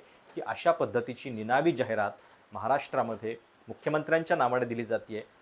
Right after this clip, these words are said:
आणि ती, अ, सगळी व्यवस्था आपोआप पचवतीये. हा सगळा, अ, म्हणजे एक प्रकारचा मोठा स्कॅम तर नाहीये ना, याचं इन्व्हेस्टिगेशन स्वतः मुख्यमंत्र्यांनी करणं आवश्यक आहे.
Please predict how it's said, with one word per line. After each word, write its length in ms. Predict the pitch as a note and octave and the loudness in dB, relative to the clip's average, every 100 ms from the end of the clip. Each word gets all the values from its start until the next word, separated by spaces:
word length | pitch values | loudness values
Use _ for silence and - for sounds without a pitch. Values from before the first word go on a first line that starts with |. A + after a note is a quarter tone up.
| - - | -20 -12
आणि 140 | A2+ | -12
ती, 320 | B2+ D3+ D#3 G3 - - _ _ _ | -10 -6 -6 -6 -16 -20 _ _ _
अ, 140 | A2 G2+ - | -6 -6 -6
सगळी 320 | - B2+ C3+ | -4 -2 2
व्यवस्था 480 | D#3+ C3 C#3 - D#3 - | 2 2 2 0 -2 -2
आपोआप 480 | A2 - C#3 - C3 | -4 -2 -2 0 -2
पचवतीये. 520 | C3 F#3 F#3 A#2+ G#2+ - - - B2 | 2 2 2 -4 -6 -8 -20 -12 -10
हा 60 | |
सगळा, 520 | - B2+ F#2 B2+ D3 - - _ _ - | -4 -4 0 2 4 0 -8 _ _ -8
अ, 100 | G#2+ | -6
म्हणजे 220 | A2 C3 | -4 -2
एक 120 | C#3+ | 0
प्रकारचा 360 | C#3+ C#3+ D#3 E3 | 0 2 2 2
मोठा 280 | C#3 A#2+ E3 | -2 -2 -2
स्कॅम 420 | - - E3 A3 A3 | -2 6 6 8 6
तर 120 | G#3 | 6
नाहीये 280 | D#3+ C#3 B2+ | 6 2 0
ना, 140 | G#2+ G#2+ - - A2 | -2 -8 -14 -20 -2
याचं 560 | A#2 B2 - C#3+ D3 - - - - | 0 0 2 2 2 -2 -12 -20 -6
इन्व्हेस्टिगेशन 840 | C3+ D#3+ A3 G#3+ D3 C3 C3+ A2+ A#2 - | 4 6 6 4 2 2 0 -6 -10 -12
स्वतः 420 | - B2 D3 D3 | -8 -6 -2 -4
मुख्यमंत्र्यांनी 720 | C3+ - - A#2+ A2+ A#2 A#2 | -4 -8 -8 -6 -4 -4 -4
करणं 320 | B2 A2+ G#2 | -6 -8 -6
आवश्यक 400 | A2 F2 - - - | -6 -8 -12 -16 -18
आहे. 180 | - | -20